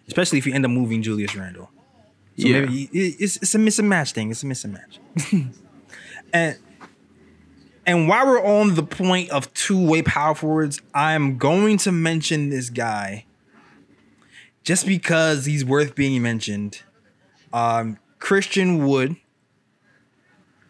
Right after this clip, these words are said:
Speaker 1: another two-way guy who can play power forward, can also play a little bit of center. Average thirteen points, fifty-six percent field goal percentage, thirty-eight percent from three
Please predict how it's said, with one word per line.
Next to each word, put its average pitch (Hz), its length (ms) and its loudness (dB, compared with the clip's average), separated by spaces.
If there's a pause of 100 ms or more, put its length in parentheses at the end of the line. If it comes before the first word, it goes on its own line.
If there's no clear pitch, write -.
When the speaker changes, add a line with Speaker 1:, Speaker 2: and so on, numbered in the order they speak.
(500)
Speaker 1:
another 165 280 0
two-way 160 460 0
guy 127 460 0
who 131 60 -12
can 135 120 -8
play 151 160 -2
power 143 340 -6
forward, 143 300 -6
can 131 120 -10
also 135 220 -6
play - 140 -6
a 139 60 -4
little 135 160 -6
bit 131 100 -8
of 127 60 -10
center. 127 420 -8 (420)
Average 190 340 -2
thirteen 170 440 -2
points, 156 320 -2
fifty-six - 420 -10
percent 147 440 -4
field 147 180 -2
goal 139 80 -4
percentage, 143 480 -4
thirty-eight 147 400 -2
percent 135 340 -6
from 120 140 -10
three 156 460 0